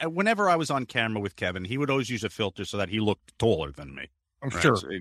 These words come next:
Speaker 1: get
Speaker 2: Sure.
Speaker 1: people to believe that. Um, X-Pac used to sit on a pillow when he was next to me on the set. That's a
Speaker 2: Oh.
Speaker 1: true story.
Speaker 2: Okay.
Speaker 1: You wanted to see him look, now, and, uh,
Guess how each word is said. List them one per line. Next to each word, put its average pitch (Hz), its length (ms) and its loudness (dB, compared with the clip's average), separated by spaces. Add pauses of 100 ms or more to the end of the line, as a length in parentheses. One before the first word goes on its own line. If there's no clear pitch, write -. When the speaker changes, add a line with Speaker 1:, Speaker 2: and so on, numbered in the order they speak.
Speaker 1:
get 95 120 2
Speaker 2:
Sure. 110 140 0
Speaker 1:
people 95 120 -4
to 98 80 -10
believe 92 360 -2
that. 71 240 -6 (420)
Um, 95 360 6
X-Pac 139 520 4
used 131 240 -4
to 123 60 0
sit 131 180 0
on 117 120 4
a 107 60 2
pillow 107 440 0 (220)
when 101 160 -2
he 98 60 0
was 98 140 -4
next 95 260 -4
to 104 80 -6
me 98 100 -2
on 92 140 -2
the 98 80 -4
set. 87 260 -2
That's - 180 -4
a 104 60 0
Speaker 2:
Oh. 170 40 2
Speaker 1:
true 107 140 -4
story. 87 440 -4 (300)
Speaker 2:
Okay. 131 400 2 (260)
Speaker 1:
You 92 100 -8
wanted 82 160 -4
to 78 60 -4
see - 160 -8
him 78 80 -6
look, 78 120 -8 (120)
now, 127 240 0
and, 135 160 -2
uh, 127 80 -2